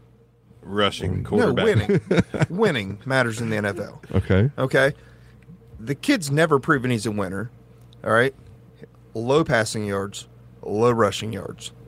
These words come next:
Speaker 3: If the offense is ran through him, he touches the ball every single play. One of those stats is gonna have to, you know, be impressive to justify the fourth overall
Speaker 2: I mean,
Speaker 3: pick.
Speaker 2: I think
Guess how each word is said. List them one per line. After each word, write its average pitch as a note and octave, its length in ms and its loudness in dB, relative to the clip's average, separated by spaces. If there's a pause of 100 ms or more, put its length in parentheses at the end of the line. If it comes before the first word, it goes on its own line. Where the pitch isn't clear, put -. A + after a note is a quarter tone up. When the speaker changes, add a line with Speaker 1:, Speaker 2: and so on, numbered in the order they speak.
(920)
Speaker 3:
If G#2+ 160 -8
the A#2+ 120 0
offense F3+ 360 0
is A#2 120 -10
ran C3+ 260 2
through C#3 140 -2
him, A2 160 -2
he D3 100 0
touches A3 340 -2
the G3 80 0
ball E3+ 240 4
every C#3 360 2
single F#3+ 300 -4
play. E3 260 -4 (1300)
One C#4+ 340 0
of C#4+ 60 -2
those D#3+ 180 2
stats - 520 0
is C3 80 -8
gonna D#3 180 2
have D3 160 2
to, G#2+ 120 -6 (320)
you D#3+ 120 -2
know, A#2 160 2
be F#3+ 400 -4
impressive C3 760 -4 (260)
to C3 120 -2
justify C3 520 0
the A#2 100 -6
fourth C3+ 280 0
overall A2+ 340 0
Speaker 2:
I - 60 0
mean, D3+ 320 2
Speaker 3:
pick. - 80 -6
Speaker 2:
I D3+ 80 2
think C#3 220 0